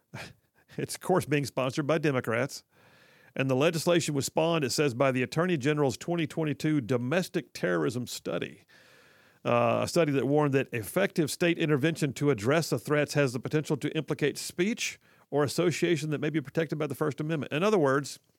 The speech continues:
we're gonna do this, and we know that it means we may have to get on you for your speech,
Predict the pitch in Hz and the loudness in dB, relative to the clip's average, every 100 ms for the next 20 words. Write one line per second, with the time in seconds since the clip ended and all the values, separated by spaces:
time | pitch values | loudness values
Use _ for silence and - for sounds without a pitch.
0 | _ _ - - _ _ - 185 220 165 | _ _ -20 -20 _ _ 0 4 4 4
1 | 160 202 240 233 - - _ _ _ - | 4 4 4 2 0 -4 _ _ _ -2
2 | 170 202 208 233 190 127 139 131 _ - | 2 4 4 4 4 4 2 -2 _ -2
3 | 151 151 165 180 139 175 175 180 165 165 | 0 0 0 0 0 0 0 2 2 0
4 | 151 117 147 180 196 202 139 120 147 127 | 0 0 0 2 2 2 0 0 0 -2
5 | 120 - 175 151 - - | -2 -2 -2 -2 -4 -10